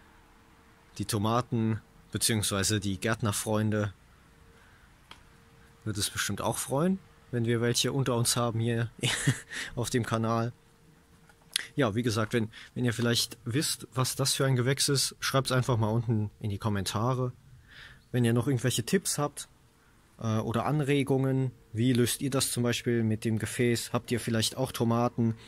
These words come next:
auf einem Balkon? Ähm, wie macht ihr das mit den Fixierungen? Hier haben wir ja, ähm, ja,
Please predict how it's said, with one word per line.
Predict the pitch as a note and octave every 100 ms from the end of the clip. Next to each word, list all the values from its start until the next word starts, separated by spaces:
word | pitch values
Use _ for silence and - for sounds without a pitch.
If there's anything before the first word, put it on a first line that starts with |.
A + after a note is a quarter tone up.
| - - -
auf | A2+ A2+ -
einem | A#2 A2 G#2+
Balkon? | G#2+ G#2 - C3 D3 C#3+ C#3+ - - - -
Ähm, | A2 G#2 G#2 G#2 - -
wie | A2+ B2+
macht | B2+ -
ihr | C3+
das | A#2+ -
mit | A#2+
den | A#2
Fixierungen? | - A#2+ - - D#3 E3 D#3 D3+ D3+ D3 - - - - - - - -
Hier | A#2+ B2
haben | A#2
wir | A2
ja, | G#2 G#2 G2+ F2+ - - - -
ähm, | G2+ G2+ G2 G2 - - - -
ja, | F#2+ F2+